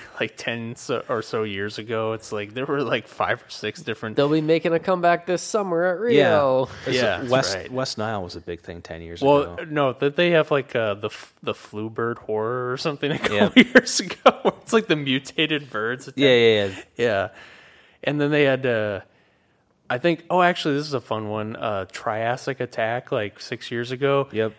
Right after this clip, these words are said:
Speaker 1: What's her name? Game of Thrones, Emilia Clarke. That, that was, like, her first movie role. It's a Sci-Fi Channel original movie.
Speaker 3: She doesn't talk about that one.
Speaker 1: Yeah, but
Speaker 2: Oh.
Speaker 1: she should, because everybody starts somewhere.
Speaker 3: Everybody, yeah,
Speaker 2: Hey,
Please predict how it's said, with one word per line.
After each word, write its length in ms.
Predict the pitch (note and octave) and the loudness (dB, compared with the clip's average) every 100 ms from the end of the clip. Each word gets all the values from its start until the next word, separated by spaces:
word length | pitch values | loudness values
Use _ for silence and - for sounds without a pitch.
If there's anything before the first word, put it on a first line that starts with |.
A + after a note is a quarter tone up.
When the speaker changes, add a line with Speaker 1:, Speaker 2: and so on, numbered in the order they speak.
| - | -4
Speaker 1:
What's 200 | A#2+ - | -4 -2
her 80 | C3+ | -4
name? 360 | C#3 C#3 C#3 | -2 -2 -4
Game 240 | C3 A#2+ B2+ | -6 -6 -6
of 60 | B2 | -8
Thrones, 460 | - B2+ B2+ C3+ | -6 -4 -4 -6
Emilia 400 | A#2 A2+ B2 B2+ | -6 -4 -2 -2
Clarke. 500 | A2+ - A#2+ C3+ - - | -2 -2 -2 -2 -6 -6
That, 260 | A#2+ - | -6 -4
that 80 | A#2 | -4
was, 180 | B2+ - | -2 -2
like, 180 | C3+ - | -4 -2
her 220 | D#3+ C3 | -2 -2
first 560 | - C3 C#3 - - _ _ | -4 -4 -4 -6 -16 _ _
movie 300 | D3+ C3+ D3 | -8 -6 -6
role. 420 | D3+ D#3 D#3+ D3+ _ - | -4 -6 -6 -10 _ -18
It's 120 | - | -10
a 40 | |
Sci-Fi 460 | C#3 - C3+ C#3+ C#3 | -4 -2 0 0 -2
Channel 300 | - D3 D3 | -4 -6 -4
original 360 | C#3 C3+ D3+ C#3+ | -6 -6 -6 -6
movie. 180 | C3+ D3+ | -6 -6
Speaker 3:
She 140 | B2 | -4
doesn't 220 | A#2 F2+ | -4 -6
talk 220 | - F#2+ - | -6 -8 -8
about 240 | D2+ F2+ | -8 -8
that 160 | G2+ F2 | -6 -6
one. 320 | F#2 G#2+ G#2 - | -6 -10 -12 -8
Speaker 1:
Yeah, 320 | A2 A2+ G#2+ - | -6 -4 -6 -4
but 80 | C3 | 0
Speaker 2:
Oh. 240 | C3 A#2 | 4 4
Speaker 1:
she 60 | G#2+ | 2
should, 460 | G#2+ D3 C#3 G2+ G#2+ | 0 2 2 0 -6
because 440 | A2+ A2 F#2+ - | -12 -10 -10 -10
everybody 340 | G2+ A2 A2+ G#2+ | -12 -10 -10 -10
starts 320 | - A#2+ - | -10 -12 -12
somewhere. 460 | B2 A#2 F#2+ F#2+ - _ - | -14 -14 -14 -14 -18 _ -10
Speaker 3:
Everybody, 400 | A#2 D3 F3 - | -6 -4 -4 -2
yeah, 60 | A3+ | 2
Speaker 2:
Hey, 120 | A3 | 4